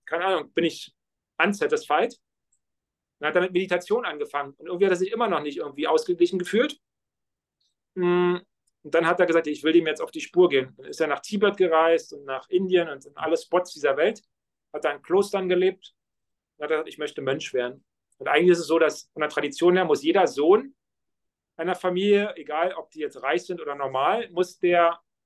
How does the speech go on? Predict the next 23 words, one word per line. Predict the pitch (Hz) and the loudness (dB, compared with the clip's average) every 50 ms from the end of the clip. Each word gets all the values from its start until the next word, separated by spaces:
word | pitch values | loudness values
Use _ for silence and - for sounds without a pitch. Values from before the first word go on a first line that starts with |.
| _ _ _ _ _ _ _ _ _ - | _ _ _ _ _ _ _ _ _ -6
oder | 143 139 | -4 -4
sollte | 131 135 143 160 165 185 160 | -2 -2 -2 -2 -2 -2 -4
er | 160 151 | -6 -6
vielleicht | - 156 151 147 - | -4 -6 -6 -6 -8
für | - 139 139 | -10 -18 -16
zwei | - - 139 139 147 | -10 -4 -2 -2 0
Monate | 139 135 143 160 160 156 165 | 0 0 0 0 0 0 0
mal | 143 143 139 147 | 0 0 0 0
in | 147 143 151 | -2 -6 -8
einen | 147 139 131 135 135 131 | -6 -6 -6 -6 -8 -6
Tempel | - 165 180 190 220 208 196 | -2 -2 -2 2 2 2 4
gehen, | 196 208 214 214 214 202 - _ | 6 4 2 2 0 -8 -10 _
so | - - 143 | -4 -4 -4
im | - 160 | -2 -2
Alter | 143 151 156 165 165 - | -4 -4 -2 -2 -2 -4
von | 165 143 | -4 -8
vierzehn | - - 180 196 190 - - 180 180 156 | -2 0 0 0 0 0 -4 -4 -2 -4
oder | 143 135 | -4 -4
dreizehn | 131 135 160 180 175 - 202 196 | -2 0 0 0 -2 -4 -8 -8
und | 160 - | -6 -6
dort | 147 143 135 | -8 -6 -6
Mönch | 135 143 160 - - | -6 -8 -8 -8 -6
sein. | - 131 131 131 127 | -4 -4 -4 -4 -8